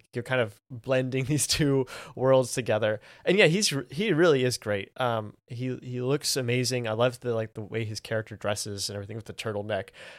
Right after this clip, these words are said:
um, and the way he moves around with his cane, where he's, like, he's, like, stabbing people really fast, and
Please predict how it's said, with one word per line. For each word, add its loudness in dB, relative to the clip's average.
um, 2
and 2
the 0
way 4
he 0
moves 2
around 4
with 0
his -4
cane, 0
where -2
he's, 0
like, -2
he's, -12
like, -2
stabbing 2
people 0
really 4
fast, 4
and -8